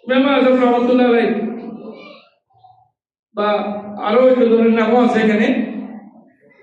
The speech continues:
ওনারা একদিন এই যুক্তিবাদীদের সাথে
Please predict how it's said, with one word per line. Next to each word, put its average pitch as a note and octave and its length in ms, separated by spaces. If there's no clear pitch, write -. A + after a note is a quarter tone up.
ওনারা G#3+ 240
একদিন A3+ 720
এই B3+ 140
যুক্তিবাদীদের C4 840
সাথে B3+ 480